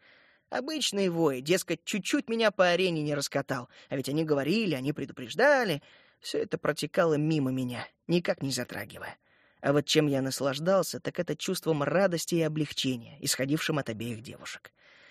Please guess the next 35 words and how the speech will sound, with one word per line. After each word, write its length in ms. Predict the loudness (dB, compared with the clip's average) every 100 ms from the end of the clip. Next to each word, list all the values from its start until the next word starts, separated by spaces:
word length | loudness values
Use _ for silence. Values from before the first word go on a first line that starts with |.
| -4
Все 160 | 4 4
же 140 | 4
приятно, 500 | 0 0 2 0 -4
когда 300 | -4 0 0
за 100 | 0
тебя 280 | -6 -6 -6
кто-то 380 | -6 -6 -6 -10
переживает. 840 | -8 -8 -8 -10 -12 -16 -18 _ _ _ _ _ _ _ _
Немного 440 | 4 6 8 6 4
придя 320 | -2 0 -2
в 80 | -2
себя 340 | -6 0 0
и 60 | 0
собравшись, 680 | -2 0 0 2 -2 -4 -8 -14 0
мы 160 | 2
отправились 480 | 2 2 0 0 -2
по 120 | -6
домам. 380 | -6 -6 -10 -16 _ _ _
Смысла 420 | -6 0 2 2 0
смотреть 440 | 0 2 2 0
оставшиеся 640 | -2 0 0 0 -2 -2
бои 280 | -2 -2 0
не 240 | 0 0
было, 240 | -2 -8 -10
ибо 220 | -2 0 2
мой 160 | 0
противник 520 | 0 -2 -2 -2 -2
на 140 | -4 2
завтра 320 | 2 2 -2
уже 240 | 0 2
определился, 720 | 2 0 -8 -8 -12 -14 -16 -18 -20 -2
и 100 | 2
его 240 | 4 4
тактика 460 | 4 2 -2 -4 -2
боя 320 | 4 4 4